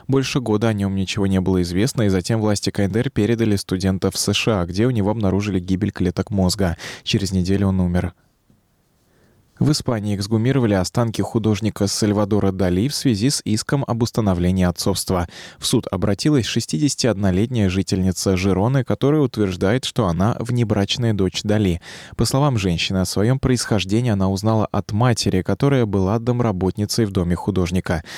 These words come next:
Тайну ее рождения мать якобы раскрыла лишь незадолго до смерти. В ночь на пятницу судмедэксперты вскрыли гроб и взяли биологический материал.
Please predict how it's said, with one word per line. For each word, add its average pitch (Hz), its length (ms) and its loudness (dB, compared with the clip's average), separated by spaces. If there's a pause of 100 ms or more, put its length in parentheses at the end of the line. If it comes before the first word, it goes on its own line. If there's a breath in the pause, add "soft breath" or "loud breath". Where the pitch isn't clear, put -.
(220 loud breath)
Тайну 101 260 2
ее 90 220 2
рождения 113 480 2
мать 123 280 -2
якобы 113 360 0
раскрыла 110 460 2
лишь 110 280 0
незадолго 98 560 0
до 92 140 0
смерти. 87 560 -2 (340 loud breath)
В 117 60 2
ночь 110 240 2
на 101 100 2
пятницу 127 460 0
судмедэксперты 123 840 -2
вскрыли 98 380 0
гроб 107 340 0
и 98 140 -2
взяли 127 320 0
биологический 98 800 -2
материал. 87 580 0